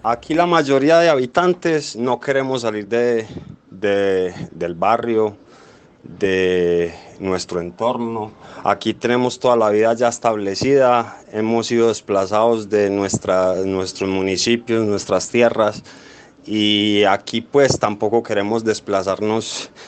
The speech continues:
mm, de nuestro territorio, digámoslo así. Eh, de reubicar, no,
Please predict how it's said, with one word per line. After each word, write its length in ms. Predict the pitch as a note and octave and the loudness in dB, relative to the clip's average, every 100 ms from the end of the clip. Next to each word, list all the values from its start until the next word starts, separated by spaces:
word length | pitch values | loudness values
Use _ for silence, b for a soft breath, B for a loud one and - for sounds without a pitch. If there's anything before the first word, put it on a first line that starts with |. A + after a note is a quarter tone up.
| B | B
mm, 800 | G2+ G2 G2 G2 F#2+ F#2+ F#2 F2+ | -4 -2 0 0 0 0 0 -2
de 200 | F2 F#2+ | 0 -2
nuestro 360 | F#2+ F2+ F#2+ F2+ | -2 -4 -6 -4
territorio, 540 | F#2 F2 E2+ F#2 G2+ | -4 -4 -4 -2 0
digámoslo 380 | F#2+ F2+ G2 F#2 | 0 0 -2 -4
así. 320 | E2+ F#2+ F2+ - - - B B B - | -6 -8 -8 -10 -20 -20 B B B -4
Eh, 500 | G#2+ G#2 G#2 G2+ G2 | 0 2 0 -2 -2
de 200 | F#2+ G2+ | 0 0
reubicar, 720 | G2 G2+ G2+ G2+ - C3 C3+ | 2 4 4 2 0 2 2
no, 420 | A2+ A2 A2 A2 | 2 0 0 0